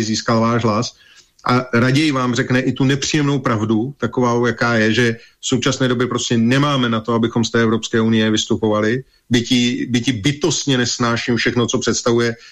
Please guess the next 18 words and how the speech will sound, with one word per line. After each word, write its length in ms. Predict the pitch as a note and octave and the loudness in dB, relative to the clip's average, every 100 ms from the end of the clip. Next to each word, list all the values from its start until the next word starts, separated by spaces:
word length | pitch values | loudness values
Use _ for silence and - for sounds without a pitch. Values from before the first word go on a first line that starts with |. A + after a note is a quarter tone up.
| - | -6
paní 180 | - A#2+ | 0 0
von 200 | A#2+ A#2+ | 0 0
der 120 | A#2+ | 2
Leyenová, 420 | A#2 A#2 A2+ A2+ | 2 2 2 0
paní 240 | A2+ A#2 A2+ | 0 0 2
Kalasová. 520 | A2+ A2+ A2 A#2 A2 | 2 0 2 0 2
Myslím, 300 | A2 - A2+ | 0 0 0
že 100 | A#2 | 2
z 60 | G#2+ | 0
mého 200 | G#2+ A2 | 0 2
projevu 320 | A#2 A2+ A2+ | 2 2 2
je 80 | A2 | 0
to, 280 | A#2 A2+ A2+ | 0 -2 0
je 100 | G#2+ | -2
to 180 | A#2 A2 | 0 0
naprosto 480 | G#2+ A#2 - B2 | 0 -2 -2 0
jednoznačně 560 | A2+ G#2 A2 A#2 A2 A#2+ | 0 2 -2 0 -2 0
vidět. 280 | A2 G#2 | 0 0